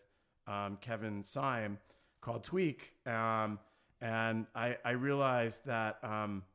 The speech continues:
I, I, we kind of thought differently, and that's totally fine. And, um, I kinda just went on my own path, and, um, I wound up, um, leaving the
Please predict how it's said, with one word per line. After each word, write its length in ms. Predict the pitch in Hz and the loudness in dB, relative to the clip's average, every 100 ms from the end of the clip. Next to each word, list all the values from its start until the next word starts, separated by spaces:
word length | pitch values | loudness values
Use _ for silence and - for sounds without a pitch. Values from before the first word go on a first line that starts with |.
| _ | _
I, 200 | 113 117 - | -2 -2 -2
I, 120 | 113 110 - | -6 -6 -6
we 140 | 117 | -6
kind 260 | - 120 110 | -4 -4 -2
of 80 | 104 | -4
thought 340 | - 107 - | -2 -2 -2
differently, 440 | 113 - 110 123 135 | -6 -6 -6 -4 -2
and 100 | 143 | -4
that's 220 | 131 - | -6 -8
totally 420 | - 127 113 104 | -4 -4 -2 -4
fine. 380 | - 98 98 101 - _ _ _ _ - | -4 -4 -2 -4 -10 _ _ _ _ -8
And, 380 | 113 110 110 110 | -2 0 0 2
um, 260 | 107 107 107 | 2 0 -2
I 80 | |
kinda 300 | 113 117 113 | -6 -2 -2
just 240 | 104 104 - | -4 -8 -6
went 160 | 110 107 | -4 -4
on 80 | |
my 160 | 104 104 | -2 -2
own 160 | 101 98 | -2 -4
path, 440 | - 113 110 104 - - _ _ _ _ | -4 -2 0 -2 -6 -20 _ _ _ _
and, 360 | 110 107 104 104 | -6 -4 -4 -2
um, 480 | 104 101 101 98 92 - | 0 0 0 -2 -10 -6
I 100 | 120 | -2
wound 320 | 117 120 120 | 0 0 0
up, 240 | 117 117 - | 0 -2 -4
um, 480 | 107 101 98 92 92 _ _ - - _ _ | -2 -2 -2 -6 -12 _ _ -20 -20 _ _
leaving 460 | 110 113 107 110 107 | -6 -4 -2 -2 -2
the 320 | 101 101 92 | -2 -4 -6